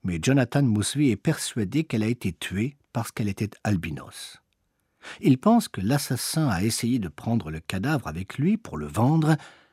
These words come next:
mais qu'il a été obligé de fuir et de l'abandonner. Jonathan berce son fils dans ses bras. Ce jour-là, dit-il, toute sa vie s'est écroulée.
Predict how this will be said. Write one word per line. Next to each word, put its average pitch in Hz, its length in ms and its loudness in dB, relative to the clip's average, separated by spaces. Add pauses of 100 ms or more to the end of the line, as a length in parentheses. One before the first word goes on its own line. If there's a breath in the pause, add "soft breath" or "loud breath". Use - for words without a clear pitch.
(140)
mais 143 100 2
qu'il 170 220 -2
a 156 60 2
été 139 220 0
obligé 113 440 0
de 90 120 -6
fuir 107 680 0
et 113 80 0
de 101 100 2
l'abandonner. 87 600 -4 (680)
Jonathan 131 420 2
berce 131 500 2
son 117 180 -2
fils - 340 -4
dans 80 120 -8
ses - 140 -8
bras. - 240 -10 (520)
Ce - 140 -2
jour-là, 101 280 2
dit-il, 104 540 2 (420 soft breath)
toute 156 200 0
sa 104 200 -2
vie 101 160 -2
s'est - 240 -6
écroulée. - 540 -10